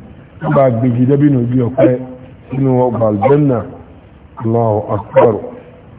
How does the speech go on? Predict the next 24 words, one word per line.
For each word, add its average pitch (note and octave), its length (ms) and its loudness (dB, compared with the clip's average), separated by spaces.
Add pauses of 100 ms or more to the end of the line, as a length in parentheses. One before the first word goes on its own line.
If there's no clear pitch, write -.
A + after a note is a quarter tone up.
(360)
Hadisi D3 380 0
yìí, D3 480 4 (880)
ah, B2+ 440 6
ó D#3+ 60 4
ní E3 260 4
ṣe-, C3+ 440 2
lọ́wọ́ D3 300 4
ṣahadani, C3 760 2 (600)
ó D#3+ 140 -2
ní F3+ 120 2
ẹ̀rí D3 160 4
méjì. C#3+ 340 2 (720)
أحدهم D#3 500 2
من D#3 180 2
حديث D3+ 360 0
عبد C#3+ 260 -2
الله C#3+ 400 2
بن D3 160 0
عمرو D3 280 -2
بن B2+ 120 -2
عاص C#3 360 0 (800)
رضي D3+ 320 2
الله C#3 380 4
عنهما A#2+ 480 0